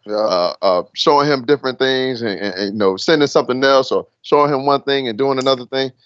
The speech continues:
Speaker 2: that'll kind of, you know, mess
Speaker 1: Mm-hmm.
Speaker 2: with, mess with his head a little bit and, and have him rattled, especially with that offensive line. I think if we get close to him a little bit at, at the beginning, put our hands on him, grab him, hit him a little bit, that, that shit gonna have him, you know,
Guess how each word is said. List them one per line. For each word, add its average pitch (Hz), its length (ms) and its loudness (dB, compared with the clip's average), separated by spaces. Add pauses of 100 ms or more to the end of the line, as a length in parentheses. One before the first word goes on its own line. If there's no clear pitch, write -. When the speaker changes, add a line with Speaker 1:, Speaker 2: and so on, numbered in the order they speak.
(140)
Speaker 2:
that'll 127 160 2
kind 131 200 0
of, 117 120 -6
you 110 240 -8
know, 120 120 0
mess 151 200 -2
Speaker 1:
Mm-hmm. 123 100 -10
Speaker 2:
with, - 140 -20
mess 135 160 -4
with 120 80 -4
his 110 80 -6
head 127 180 4
a 113 40 -2
little 107 200 2
bit 101 220 2
and, 95 120 -2 (280)
and 95 260 0
have 127 160 2
him 107 160 0
rattled, 127 380 2 (180)
especially 151 320 0
with 120 80 -2
that 113 140 0
offensive 110 320 -2
line. 110 180 -2
I 110 80 -6
think 113 220 -2
if 113 80 -4
we 117 120 -6
get 131 300 -2 (160)
close 147 220 2
to - 120 -2
him 143 200 -2
a 139 40 -2
little 139 200 6
bit 139 180 4
at, 87 120 -2 (180)
at - 80 -4
the 107 40 -6
beginning, 135 400 0 (300)
put 143 120 2
our 127 100 4
hands 143 340 2
on 139 160 4
him, 127 80 -2
grab 147 300 6
him, 135 160 -2
hit 151 160 -2
him 143 120 -4
a 139 60 0
little 139 160 4
bit, 139 260 4 (300)
that, 143 220 2
that 160 100 2
shit 151 160 -4
gonna 139 180 -4
have 131 120 4
him, 117 180 -10
you 131 80 -12
know, 110 220 -6